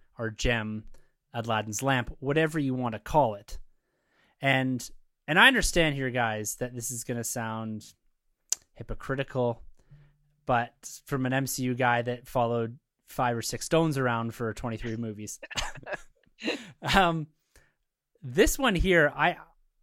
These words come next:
I struggle with a bit because I think if they had took a little bit of a step back and tied this a bit deeper into the roots of the gods, like they'd kind of do eventually, I didn't know what this thing was doing for most of the film.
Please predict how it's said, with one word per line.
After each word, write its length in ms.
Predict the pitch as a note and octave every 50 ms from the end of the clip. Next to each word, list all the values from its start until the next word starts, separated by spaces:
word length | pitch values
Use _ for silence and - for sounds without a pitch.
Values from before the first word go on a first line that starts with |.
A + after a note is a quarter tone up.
| _ _ _ _ _ _
I 100 | - F#3
struggle 320 | F3+ - - G3+ G3+ A3
with 140 | G#3 F3+ -
a 40 | D#3+
bit 240 | B2+ - D3+ D3+ D3
because 240 | C#3+ C3+ - C#3+ C3
I 100 | C3+ A#2+
think 500 | - - - F#3+ A#3 A#3 - - - _ _ _ _ _ _ _ _ _ _ _ _ _ _ _ _ _ _ _ _ _ _ _ _
if 140 | - C#3+ -
they 80 | D#3
had 140 | D3 C#3 -
took 100 | - D3+
a 60 | D#3+
little 260 | D3 D3 D3 F3 G#3+
bit 100 | G#3+ A#3
of 60 | A3 G3+
a 60 | F#3+
step 280 | - - F3+ D#3+ D3
back 320 | - C#3 B2+ B2 A#2+ - - -
and 120 | C3+ B2
tied 280 | - - C3+ C3 C3+ C3+
this 160 | C3+ - -
a 40 | B2+
bit 400 | A2+ _ _ D#3 D#3+ D#3+ C#3+ B2+
deeper 320 | - C#3+ C#3 - C#3+ C#3
into 140 | C3 A#2+ A#2+
the 120 | C3 A#2+
roots 300 | A2 A#2 A#2+ B2 A#2+ -
of 60 | C3
the 80 | A2+ A2+
gods, 360 | G#2+ G#2+ A2 G#2 A#2 C3+ C#3
like 120 | C3+ A#2+ -
they'd 160 | A#2+ A2+ -
kind 180 | - - B2
of 80 | A#2+ A2
do 140 | A2 A#2+ A#2
eventually, 600 | A2 G2+ G#2+ G#2+ A2 - - D3+ D#3 F3 G#3+ - - - _ _ _ _ - - - - - _ _
I 100 | - C4
didn't 200 | D#4 G4 G4+ F#4
know 80 | C#4+ C4
what 180 | B3 B3 A#3+
this 180 | - G3+ - -
thing 140 | - G#3 G3+
was 140 | F3+ D3+ C3
doing 300 | - D3 C#3+ C#3+ C3+ C3
for 340 | - - C3 B2 A#2+ A#2+ B2
most 420 | C3+ C#3 C#3 C#3 C3+ C3+ - -
of 60 | B2+ A#2
the 60 | A2+
film. 300 | - - B2 G2+ F#2+ G2+